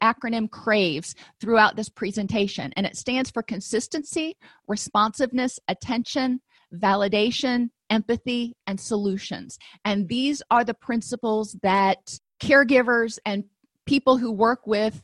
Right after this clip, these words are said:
people with autism need to try to remember to help them establish that attachment. Remember that your primary attachment, your primary caregiver, is not your only attachment relationship. As we get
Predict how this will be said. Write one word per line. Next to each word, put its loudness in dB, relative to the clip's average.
people -2
with 0
autism 2
need 0
to -4
try 2
to 2
remember 0
to -6
help -2
them 0
establish 0
that 2
attachment. -2
Remember 4
that 0
your -6
primary 2
attachment, -4
your -6
primary -2
caregiver, 0
is 0
not 2
your -6
only -2
attachment -4
relationship. -4
As 0
we -4
get -4